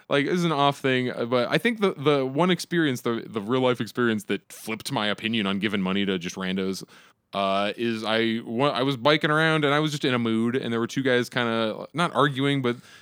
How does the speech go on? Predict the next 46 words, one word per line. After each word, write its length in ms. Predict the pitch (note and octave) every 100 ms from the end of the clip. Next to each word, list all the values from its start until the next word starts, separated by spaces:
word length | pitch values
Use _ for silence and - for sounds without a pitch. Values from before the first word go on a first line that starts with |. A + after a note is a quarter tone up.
| _
it's 200 | - C3+
like 160 | D3 C3+
the 60 | D3+
guy 160 | E3
running 300 | D#3+ D3+ D3
the, 240 | B2+ A#2+ A2+
the, 280 | A2+ A2 G#2
the 100 | A2+
walk-up 500 | G#2+ A#2 - A#2+ -
window 460 | A#2 A#2 G2 F#2+
<laughs> 100 | G#2 -
to 60 |
the 100 | D3
liquor 240 | C#3 C#3+ A#2
store. 240 | - G2+
It's 100 | G#2
a 60 | B2
wa-, 180 | B2+ -
liquor 240 | C#3+ C3+
store 140 | B2+ A2
with 100 | G#2
a 40 |
walk-up 340 | G#2 G2+ G#2+
window 240 | G2 F2+ F2
'cause 160 | G2+
it's 140 | F2 -
super 220 | G#2 F#2
<laughs> 0 |
classy. 580 | - - - - F3 G3 _ - - F#3+ F3
He's 160 | F3 D3
like, 100 | D#3
"You 80 | F#3
gotta 180 | F#3 F3
get 100 | D#3+
outta 160 | D3+ D3+
here 180 | D3 C#3+
if 100 | C3+
you're 100 | C3+
not 100 | A2
buying 240 | G#2 G#2+
anything." 480 | G#2 - G#2 G#2 G#2
And 120 | G2+
they're 80 | G2+
like, 160 | G#2+
"Oh, 640 | C3 C3+ C3 C3 B2 A2 G#2+
fine." 140 | F#2+